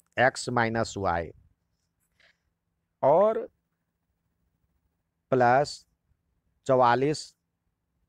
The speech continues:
एक्स प्लस वाई धारा के प्रत-, अ, अनुकूल, ये जाता है दस घंटे में।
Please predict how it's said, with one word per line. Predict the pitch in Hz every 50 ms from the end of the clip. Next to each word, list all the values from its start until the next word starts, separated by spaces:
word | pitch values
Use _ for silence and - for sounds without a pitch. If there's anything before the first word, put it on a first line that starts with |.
| _ _ _ -
एक्स | 131 143 165 - - -
प्लस | - - 123 120 117 123 135 - - -
वाई | 117 101 98 85 80 82 85
धारा | 82 - 101 98 98 92 92 95
के | - - 143 165 220 - _ _ _ _ _ _ -
प्रत-, | - 104 - _ _ 120
अ, | 117 110 107 104 101 101 98 95 95 - -
अनुकूल, | 117 110 101 - - 104 101 95 90 87 - _ _ _ _ _ _ _ -
ये | 113 139 151
जाता | 139 131 110 101 - - 113
है | 113 131 147 151 - _ _ _ _ _ _ _ _ _ _ _ _ _ _
दस | 110 123 139 139 - 101
घंटे | 92 90 92 87 - 92 90
में। | 90 90 _